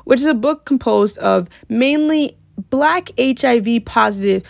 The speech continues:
women navigating their lives with their new diagnosis. These stories from various women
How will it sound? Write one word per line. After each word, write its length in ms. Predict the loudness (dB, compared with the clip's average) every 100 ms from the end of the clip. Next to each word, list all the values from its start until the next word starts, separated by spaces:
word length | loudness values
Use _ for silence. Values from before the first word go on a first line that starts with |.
| -14 -2
women 320 | 0 2 0
navigating 720 | 0 0 -2 0 0 0 -4 -10 -20 -20 -20 -6
their 240 | 0 2
lives 580 | 2 2 0 -4 -10 -12 -20 -20 -20 -2
with 180 | -2 2
their 120 | 2
new 400 | 2 0 0 0
diagnosis. 880 | -2 -4 -4 -6 -8 -10 -14 -16 -20 _ _ _ _ _ _ _ _
These 400 | -14 -6 -4 -4
stories 560 | -2 0 2 2 2 -4
from 200 | -4 -2
various 380 | 2 2 0 0
women 420 | 0 0 -2